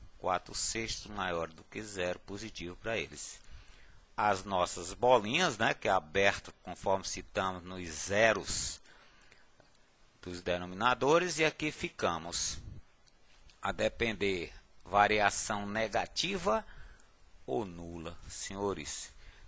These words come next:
nesse caso, ficamos apenas com a condição dos reais maiores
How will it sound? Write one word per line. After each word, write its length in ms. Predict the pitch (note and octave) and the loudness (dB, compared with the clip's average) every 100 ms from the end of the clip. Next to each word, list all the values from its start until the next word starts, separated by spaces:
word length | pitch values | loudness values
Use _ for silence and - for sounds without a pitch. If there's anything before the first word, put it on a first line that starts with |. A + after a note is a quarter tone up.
| - | -10
nesse 360 | G2 G2+ - | -6 -4 -6
caso, 580 | G#2 - G#2 G2 G#2 A#2+ | -8 2 6 8 6 2
ficamos 680 | - - - - G#2 G2+ F#2 | -10 -12 -10 -6 -6 -4 0
apenas 640 | F#2 - - B2+ B2+ - | 0 0 -2 -2 -2 -4
com 160 | - A#2 | -2 -2
a 60 | |
condição 840 | - A2+ A2+ G2+ - - G2+ F2+ - - - - - - - | -2 -4 -6 -4 -2 0 0 -2 -10 -16 -20 -20 -18 -16 -8
dos 280 | A#2 G#2+ | -4 -4
reais 880 | F2 G#2+ G2+ F#2 F2 D#2+ - - - - | 0 6 8 8 8 4 -2 -4 -6 -10
maiores 1400 | G2 G#2 G#2+ G#2 G#2+ B2+ C3 B2 G2 F2+ - - - | -8 2 6 6 8 10 10 8 2 0 0 0 -4